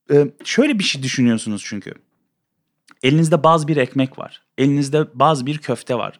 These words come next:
Elinizde yan malzemeler var. Bunları kaç farklı haliyle, kaç ayrı varyasyonda bir araya getirebilirsiniz? Ben onları düşünüp aslında planlayıp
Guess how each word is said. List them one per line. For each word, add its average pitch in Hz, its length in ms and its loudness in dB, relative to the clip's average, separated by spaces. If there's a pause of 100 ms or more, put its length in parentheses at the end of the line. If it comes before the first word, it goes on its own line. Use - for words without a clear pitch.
Elinizde 156 420 -2
yan 160 240 2
malzemeler 131 600 0
var. 98 200 -12 (520)
Bunları 214 380 0 (680)
kaç - 340 -2
farklı 190 600 0
haliyle, 180 880 0 (440)
kaç - 360 -2 (120)
ayrı 170 340 -2
varyasyonda 160 960 0 (400)
bir 131 200 2
araya 120 200 4
getirebilirsiniz? 117 720 -4
Ben 220 120 2
onları 220 340 0
düşünüp 180 320 -2
aslında 117 400 -2
planlayıp 113 560 -2